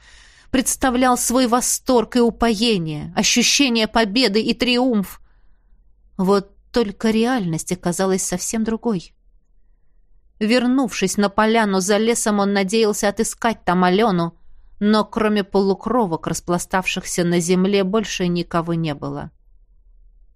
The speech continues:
Златан подошел к одному из них, коснулся пальцами шеи, проверяя пульс.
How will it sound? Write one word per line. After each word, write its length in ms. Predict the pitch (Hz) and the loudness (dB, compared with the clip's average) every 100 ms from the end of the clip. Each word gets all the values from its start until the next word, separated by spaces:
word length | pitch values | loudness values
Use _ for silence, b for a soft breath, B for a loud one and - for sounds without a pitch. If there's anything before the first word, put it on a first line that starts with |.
| _ _ _ - _ _ _ - | _ _ _ -20 _ _ _ -6
Златан 720 | 180 196 214 233 226 214 214 | -2 0 2 0 -2 -4 -2
подошел 640 | 214 196 208 - 220 196 | -2 -2 -4 -4 -2 -2
к 80 | 180 | 0
одному 380 | 180 175 175 180 | 0 0 2 2
из 200 | 175 185 | 0 0
них, 460 | 202 208 185 - _ | 0 0 -2 -10 _
коснулся 680 | 220 208 - 226 202 - 185 | -4 -4 -2 -2 -2 -2 -2
пальцами 520 | 214 196 185 185 185 | 0 0 0 0 0
шеи, 400 | - - 226 190 | 0 0 0 0
проверяя 540 | 180 170 175 185 175 | 0 0 2 2 0
пульс. 480 | 175 220 185 - - | 0 0 0 -2 -10